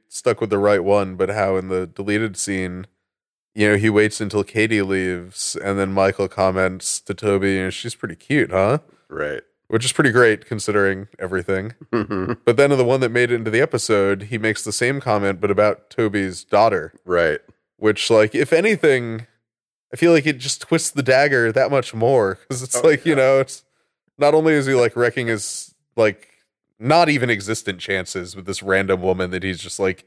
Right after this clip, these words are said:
Speaker 2: Right.
Speaker 1: hitting it off with 'cause they went to the same high school.
Speaker 2: Right.
Speaker 1: But he's, like, yeah, just going into detail about his family and his divorce. And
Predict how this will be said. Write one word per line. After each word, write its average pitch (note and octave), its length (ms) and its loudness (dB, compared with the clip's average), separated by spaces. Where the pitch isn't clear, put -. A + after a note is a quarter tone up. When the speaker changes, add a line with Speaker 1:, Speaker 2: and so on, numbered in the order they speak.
Speaker 2:
Right. B2+ 280 -14
Speaker 1:
hitting A2 160 4
it G#2 80 4
off G2 240 4
with F#2+ 180 -4
'cause G2 120 -8
they G2+ 60 0
went G2 140 -2
to F2+ 80 -14
the F#2 60 -18
same F#2+ 220 -4
high F#2 140 -2
school. E2 440 -8
Speaker 2:
Right. E2+ 320 -4
Speaker 1:
But G2+ 320 2
he's, F#2+ 440 -2
like, F#2 300 0
yeah, F#2+ 280 2
just - 320 -14
going G2+ 240 0
into F#2+ 180 -4
detail G2 480 0
about F#2+ 220 2
his F#2 160 -10
family F#2+ 440 0
and F#2 120 -4
his F#2 100 -10
divorce. F#2 640 -2
And F#2+ 160 -12